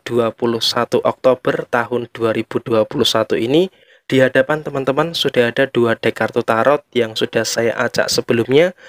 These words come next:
untuk menjadi media ataupun perantara zodiak yang akan mendapatkan keberuntungan pada hari Kamis tanggal dua puluh satu Oktober tahun dua ribu dua puluh satu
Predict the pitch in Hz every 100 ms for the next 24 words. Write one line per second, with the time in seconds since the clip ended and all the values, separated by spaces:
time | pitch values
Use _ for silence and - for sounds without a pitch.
0 | - _ 143 135 - 131 123 120 - 135
1 | 131 127 - 151 123 - 113 - 120 131
2 | 123 120 117 117 117 117 151 180 _ -
3 | _ - 127 120 123 135 139 123 - 113
4 | 127 123 117 113 - 113 - 117 117 131
5 | - 127 165 165 131 110 - _ - -
6 | - 110 113 113 113 110 113 147 - -
7 | 117 117 120 127 - 113 110 107 - 113
8 | 104 - 110 - 117 117 - 117 110 -
9 | 160 - - - _ 123 117 135 131 135
10 | - 120 113 110 110 107 - 117 113 -
11 | - _ - 107 107 107 104 - - 107
12 | 104 107 - - - - 113 110 -